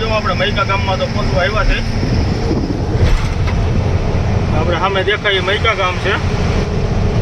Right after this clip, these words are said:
અને આગળ હવે આપણે મૈકા ગામ પાસ કરીને તુલસી હોટલ આવે છે, તો એની આપણે ગાડી ઊભી રાખશું. અને વીડિયોમાં કન્ટિન્યુ બન્યા રહીજો. ચેનલમાં ન હોય તો ચેનલને સબસ્ક્રાઇબ કરવાનું ન ભૂલતા, લાઈક કરી દેજો,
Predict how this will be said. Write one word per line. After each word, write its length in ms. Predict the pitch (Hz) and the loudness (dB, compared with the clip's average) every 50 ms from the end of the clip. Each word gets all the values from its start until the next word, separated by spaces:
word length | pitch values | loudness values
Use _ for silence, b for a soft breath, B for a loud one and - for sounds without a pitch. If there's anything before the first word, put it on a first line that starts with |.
| - - - - - - - - - - - - - - | 0 2 0 0 0 0 0 0 0 0 0 0 0 2
અને 100 | - 175 | 2 2
આગળ 260 | 185 196 196 208 196 202 | 2 0 0 0 0 0
હવે 120 | 202 202 | 0 0
આપણે 260 | 196 202 196 196 196 196 196 190 196 196 196 - - - - - | 0 0 0 0 0 0 2 2 2 2 0 0 -2 -4 -2 -2
મૈકા 260 | 180 202 208 - - - | -2 -2 0 0 0 0
ગામ 160 | 185 196 202 202 196 | 0 0 0 0 0
પાસ 200 | 214 202 208 202 - - | 0 0 2 2 2 2
કરીને 280 | 208 214 214 208 202 190 - | 2 0 0 0 0 0 0
તુલસી 320 | 196 202 202 - - 202 185 | 0 0 0 0 0 0 0
હોટલ 240 | 190 190 170 165 165 165 | 0 0 0 0 0 0
આવે 140 | 175 175 156 | 0 0 0
છે, 120 | 151 170 208 - - - - - - - - - - - - - | 0 0 -2 -2 -4 -4 -4 -2 -2 -2 -2 -2 -2 -2 -2 0
તો 100 | 160 160 | 0 0
એની 200 | 160 185 214 214 185 | 0 0 0 0 0
આપણે 220 | 180 175 170 165 165 | 0 0 -2 -2 -2
ગાડી 200 | 175 185 185 170 165 | -2 -2 0 0 0
ઊભી 200 | 165 156 156 151 151 | 0 0 0 0 2
રાખશું. 300 | 160 156 - - - - - - - - - - - - - - | 2 2 2 2 0 0 0 0 0 0 0 0 -2 -2 -2 -2
અને 100 | - 185 202 | 0 0 0
વીડિયોમાં 400 | 226 247 254 254 254 240 247 233 233 | 0 0 -2 -2 -2 -2 -2 -2 -2
કન્ટિન્યુ 400 | 240 240 - 254 247 247 240 247 | -4 -4 -4 -2 -2 -2 -2 -2
બન્યા 240 | 254 254 254 247 254 | -2 -2 0 0 0
રહીજો. 240 | 247 247 240 247 240 240 - - - - - - - - - | 0 0 0 0 0 -2 -2 -4 -2 -2 0 0 0 0 0
ચેનલમાં 420 | 214 240 254 254 247 233 240 240 | 0 0 0 -2 -2 -2 -2 0
ન 40 | 233 240 | 0 0
હોય 140 | 247 247 240 233 | 0 0 0 -2
તો 60 | 233 214 226 | -2 -2 -2
ચેનલને 300 | 240 240 240 233 226 202 | -2 -2 -2 -2 -2 -2
સબસ્ક્રાઇબ 480 | 196 226 226 - - - 247 247 233 - 240 | -2 -2 -2 -2 0 0 0 -2 -2 0 -2
કરવાનું 320 | 240 240 240 240 226 233 | 0 0 0 -2 -2 0
ન 180 | 233 247 233 196 | 0 0 0 0
ભૂલતા, 340 | 208 214 214 - 220 226 240 - - - - - - - - 160 | -2 -2 0 0 0 0 0 0 -2 -4 -2 -2 -2 -2 -2 -2
લાઈક 180 | 185 226 240 - - | -2 -2 -2 -2 -2
કરી 180 | 233 240 233 226 226 | -2 -2 -2 -2 -2
દેજો, 180 | 226 220 226 | -2 0 -2